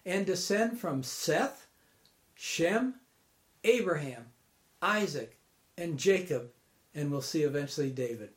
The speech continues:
That's why the genealogy shows us how God's line worked. Finally, prior to his death,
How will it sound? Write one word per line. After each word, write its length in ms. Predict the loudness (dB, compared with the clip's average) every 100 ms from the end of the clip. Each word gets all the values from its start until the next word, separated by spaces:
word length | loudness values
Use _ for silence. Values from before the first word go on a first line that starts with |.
| _ _ _ _ _ 0
That's 260 | 2 2 0
why 160 | 2
the 100 | 2
genealogy 840 | 0 -2 0 0 0 0 0 -2 -4 -12
shows 500 | -6 2 4 4 2
us 340 | -2 -4 -14 _
how 220 | -6 -4
God's 420 | 0 0 0 -2 -2
line 400 | -2 -2 -2 -2
worked. 380 | -2 -2 -6 -20 _ _ _ _ _ _ _ _ _ _ _ _ _ _
Finally, 520 | -2 0 2 4 2
prior 420 | 2 2 4 4
to 180 | 2 0
his 160 | 0 0
death, 300 | -2 -2